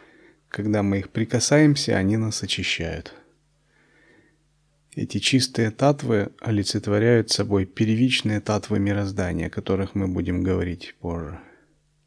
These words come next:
Но на Земле,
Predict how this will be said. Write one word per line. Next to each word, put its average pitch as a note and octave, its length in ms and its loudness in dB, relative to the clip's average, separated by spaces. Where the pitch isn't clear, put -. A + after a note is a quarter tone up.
Но A2 540 2
на A2+ 220 4
Земле, C#3 580 6